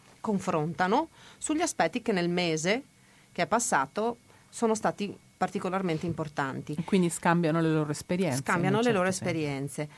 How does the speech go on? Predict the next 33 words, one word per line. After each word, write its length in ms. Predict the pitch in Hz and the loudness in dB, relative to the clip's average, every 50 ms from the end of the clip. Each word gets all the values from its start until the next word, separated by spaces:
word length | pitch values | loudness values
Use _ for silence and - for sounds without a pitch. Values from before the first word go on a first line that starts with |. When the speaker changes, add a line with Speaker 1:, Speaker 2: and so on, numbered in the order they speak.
| - - - - - - - | -20 -20 -20 -20 -20 -8 -2
Speaker 1:
E, 300 | 285 294 269 220 - - - | 2 4 4 4 2 2 2
eh, 640 | 208 196 190 185 180 175 170 170 165 165 160 160 160 | 4 4 4 4 4 2 2 2 0 2 2 0 2
contemporaneamente 840 | - 254 269 233 233 196 175 175 180 196 233 240 226 196 190 185 226 | 2 2 2 2 2 0 0 0 0 0 0 0 2 0 0 0 0
lo 100 | 202 175 | -2 -2
stesso 360 | 160 - - 214 208 208 - 190 | -2 -2 -2 -2 -2 0 -2 -2
lunedì 640 | 185 180 180 180 175 165 170 208 208 180 143 - - - _ | -2 -2 -2 -2 -2 -2 0 0 0 0 -2 -4 -8 -20 _
e 160 | _ 202 196 185 | _ -2 0 0
allo 160 | 156 143 156 156 | 0 0 -2 -4
stesso 300 | - - 185 - - 285 | -4 -6 -4 -4 -2 0
orario 360 | 277 220 156 143 147 175 190 | 0 0 0 -2 -4 -4 -4
in 60 | 190 | -2
un'altra 340 | 180 170 156 156 156 - 214 | -2 -2 -2 -4 -2 -4 -6
stanza, 720 | 208 - - 180 156 147 147 151 147 - 185 196 233 254 | -6 0 0 0 2 2 0 -2 -4 -2 -2 0 0 -2
seguiti 460 | 247 - - 202 180 196 196 190 - 165 | -2 -4 -4 -4 -4 -4 -4 -4 -6 -6
dalla 220 | 170 165 165 160 | -4 -4 -4 -4
dottoressa 460 | 156 160 156 - 147 156 160 - - 190 | -4 -6 -6 -6 -8 -8 -6 -6 -4 -4
Bressaglia 580 | 180 170 160 - - 185 170 165 156 147 147 | -4 -4 -4 -2 -2 0 0 0 0 0 -2
e 80 | 147 151 | -2 -2
a 60 | 156 156 | -4 -2
turno 400 | - 214 202 190 165 165 151 143 | -2 -4 -2 -2 -2 -2 -2 -2
da 80 | 147 156 | 0 0
uno 160 | 175 185 180 | 0 -2 -2
di 100 | 165 160 | -2 -2
noi 140 | 160 170 175 | -4 -4 -6
psicologi, 920 | - - 165 151 - 165 160 160 151 151 147 143 156 180 233 302 311 - _ _ _ | -6 -8 -8 -4 -2 0 0 0 -2 -4 -4 -4 -4 -2 -2 -4 -6 -8 _ _ _
che 120 | - 165 - | -10 -10 -8
ci 80 | - | -6
alterniamo 560 | 156 151 - 175 170 170 190 180 170 160 156 | -6 -4 -2 -2 -2 0 2 2 2 2 0
fra 160 | 151 - 160 156 | -2 -4 -6 -6
famiglie 320 | - 160 156 165 165 170 | -4 -4 -4 -4 -4 -6
accoglienti 520 | 165 160 180 175 175 170 160 151 143 147 | -6 -6 -6 -6 -4 -4 -4 -4 -4 -4
e 40 | 190 | -6
utenti, 500 | 240 233 - 147 139 151 180 190 302 285 | -8 -6 -6 -6 -6 -4 -4 -4 -6 -6